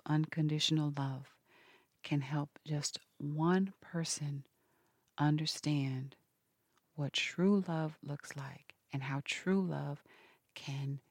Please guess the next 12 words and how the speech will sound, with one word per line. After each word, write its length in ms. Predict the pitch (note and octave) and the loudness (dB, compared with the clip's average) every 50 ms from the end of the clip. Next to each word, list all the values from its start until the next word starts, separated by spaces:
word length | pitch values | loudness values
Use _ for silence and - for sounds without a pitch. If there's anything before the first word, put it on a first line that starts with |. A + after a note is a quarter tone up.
| _ - | _ -2
empower 840 | - C#3 C3+ C3+ - - - - D3+ D3+ D3+ D3 D3 C3 C3+ C#3 D3+ _ - - - - - - | 2 2 2 2 0 -6 -6 -4 -2 0 0 0 -2 -4 -4 -6 -8 _ -20 -20 -20 -20 -14 -6
and 400 | C#3+ C#3+ C#3 C#3+ C#3+ C#3+ C#3+ C#3+ | -2 -2 0 0 0 0 2 4
liberate, 600 | D#3 D#3 D3+ D3+ C#3+ C#3 C3+ C3+ - - - - - _ _ _ _ _ _ _ _ _ _ _ _ _ _ _ _ _ _ - | 4 4 4 2 -2 -2 -4 -8 -10 -14 -16 -20 -20 _ _ _ _ _ _ _ _ _ _ _ _ _ _ _ _ _ _ -2
my 600 | C#3+ C#3 C#3 C#3 C#3 C#3 C#3+ C#3 C3+ C3+ C#3 C#3 - | 0 2 2 2 2 0 0 -2 -2 -2 -4 -6 -2
mission 600 | - E3 F#3+ G#3+ G#3+ - - - G3+ G3 G3 G3 - _ - | 2 4 4 4 4 2 2 4 4 4 4 2 -2 _ -4
will 200 | C#3+ C#3 C3+ C3 | -2 0 -2 -2
have 180 | - - C3 - _ - | -2 -6 -6 -6 _ -2
been 320 | - E3 E3 D#3+ D#3+ E3 D#3 _ _ _ - | 0 2 4 4 2 0 -4 _ _ _ -14
accomplished. 760 | - - - - - - - - - D#3+ D#3 - - - - _ _ _ _ _ _ _ _ _ _ _ _ _ _ _ _ _ _ _ _ _ _ _ _ _ _ _ _ _ _ - - | -14 -12 -12 -12 -12 -12 -12 -14 -16 -18 -16 -16 -16 -18 -18 _ _ _ _ _ _ _ _ _ _ _ _ _ _ _ _ _ _ _ _ _ _ _ _ _ _ _ _ _ _ -4 0
And 140 | D#3+ D#3+ | 2 4
I 100 | C3 D3 D#3+ | 4 4 2
hope 560 | D3+ - - - - C4+ A#3 F3 - - - | 0 -4 -8 -2 2 2 2 2 0 -6 -18